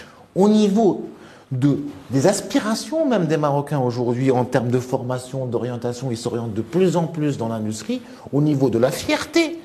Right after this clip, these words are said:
On ne parlait pas du Made in Morocco de la même manière que nous parlons aujourd'hui.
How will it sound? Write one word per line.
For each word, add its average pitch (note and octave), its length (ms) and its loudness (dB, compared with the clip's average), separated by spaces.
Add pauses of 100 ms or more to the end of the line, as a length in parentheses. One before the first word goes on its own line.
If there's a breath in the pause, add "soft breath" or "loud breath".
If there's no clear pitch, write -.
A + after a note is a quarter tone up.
(760 loud breath)
On G#2+ 80 -4
ne G#2 100 -2
parlait G#2 320 -6
pas D#3+ 180 -2
du A#2+ 120 -4
Made A2+ 200 -2
in A#2 40 -2
Morocco A2+ 520 -2
de A#2 60 -4
la G2 60 -2
même G2 220 -4
manière G#3 720 2
que E3 60 -4
nous C#3+ 120 -4
parlons C3+ 400 -2
aujourd'hui. A3 480 0